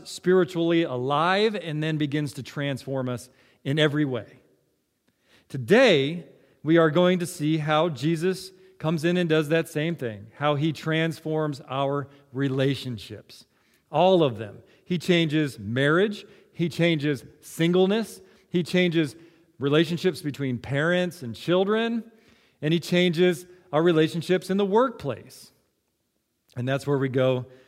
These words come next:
today. Because it isn't enough just to be a Christian by yourself. That's not what the calling is. But to be a Christian in relationships with other people. This new life has to work itself out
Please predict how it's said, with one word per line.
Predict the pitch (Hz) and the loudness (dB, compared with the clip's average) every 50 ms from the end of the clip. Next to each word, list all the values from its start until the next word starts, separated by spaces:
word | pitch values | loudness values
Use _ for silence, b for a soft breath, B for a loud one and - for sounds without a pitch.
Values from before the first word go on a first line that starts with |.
| B _ | B _
today. | - 147 131 151 147 131 113 95 95 - - b b b b b b b b b b b b _ _ - | -6 0 4 4 4 4 4 0 -6 -14 -20 b b b b b b b b b b b b _ _ -8
Because | 160 147 196 185 156 | 0 2 2 4 6
it | 180 180 | 6 6
isn't | 220 240 240 254 | 6 6 6 4
enough | 247 233 185 170 180 170 - | 4 4 6 4 4 2 2
just | - - 226 226 226 - | 4 4 4 4 4 0
to | 208 | -2
be | 165 139 120 175 214 233 233 240 240 | -2 0 2 4 4 6 6 6 6
a | 220 | 4
Christian | 214 220 - - 214 185 - - - 170 160 156 | 2 2 0 2 2 2 0 -4 -6 -4 -2 -2
by | 143 139 139 139 | 0 0 0 0
yourself. | 143 151 - - 226 208 156 120 - - - - _ _ _ _ _ _ _ _ _ | 0 -2 0 2 2 4 2 2 -2 -8 -20 -20 _ _ _ _ _ _ _ _ _
That's | - 117 127 - - | -16 -14 -12 -8 -6
not | 165 175 | -4 -4
what | 165 170 | -4 -4
the | 180 | -6
calling | 175 - 202 202 190 185 160 139 127 | -2 2 4 4 4 4 2 0 -4
is. | 120 101 - - - b b b b b b - | -6 -10 -14 -18 -20 b b b b b b -2
But | 175 175 165 170 | -2 -2 -2 -2
to | - 156 156 | -2 -2 0
be | 135 123 185 208 208 214 175 | 2 2 2 4 2 2 0
a | 170 151 | -2 -4
Christian | 135 - - 233 214 - - 160 147 139 - - | -4 -2 -2 -2 -2 -2 -4 -4 -4 -4 -4 -4
in | - 156 160 156 151 127 | -4 -2 -2 -2 -2 -2
relationships | 135 151 147 139 135 147 160 190 208 196 - 185 160 143 - - 156 147 147 - - - b b b b b b b b b - | -2 -2 -2 0 2 2 2 2 2 0 -2 -4 -4 -4 -4 -4 -4 -4 -4 -8 -14 -20 b b b b b b b b b -6
with | 139 147 - | -4 0 0
other | 156 147 151 147 | 0 2 0 0
people. | - - 170 175 165 - 120 - _ _ _ _ _ _ _ _ _ _ _ _ _ _ _ _ | 0 0 0 0 -2 -4 -10 -14 _ _ _ _ _ _ _ _ _ _ _ _ _ _ _ _
This | - 143 175 170 - - | -2 0 0 0 -2 -4
new | 165 131 151 180 220 233 208 | -4 0 4 6 6 6 6
life | 190 202 233 214 170 - | 6 6 6 4 2 2
has | - 165 165 156 - | 2 0 0 0 -2
to | - 156 | -4 -4
work | 143 127 123 135 165 196 202 196 - | -4 -4 0 4 4 4 4 4 2
itself | 185 156 - - - 185 170 165 156 - - - | -2 -2 -2 -2 0 2 2 2 2 -2 -6 -4
out | 202 233 247 220 160 139 139 165 - | 0 2 2 4 4 2 0 -2 -6